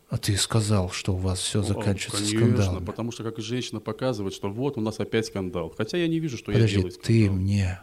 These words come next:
Speaker 1: рассказывал,
Speaker 2: тебе рассказываю
Speaker 1: задавая
Speaker 2: ее
Speaker 1: вопрос,
Speaker 2: позицию,
Speaker 1: что вот
Speaker 2: учитель.
Speaker 1: у нее ситуация вот такая, у нас каждый день все закончивается скандалами.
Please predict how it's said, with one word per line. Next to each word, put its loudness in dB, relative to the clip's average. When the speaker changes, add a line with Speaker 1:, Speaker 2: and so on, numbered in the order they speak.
Speaker 1:
рассказывал, 2
Speaker 2:
тебе 2
рассказываю 2
Speaker 1:
задавая 6
Speaker 2:
ее 4
Speaker 1:
вопрос, 4
Speaker 2:
позицию, -4
Speaker 1:
что 2
вот 6
Speaker 2:
учитель. 2
Speaker 1:
у 4
нее 4
ситуация 2
вот 0
такая, 4
у 4
нас 4
каждый 4
день 4
все 2
закончивается 0
скандалами. 2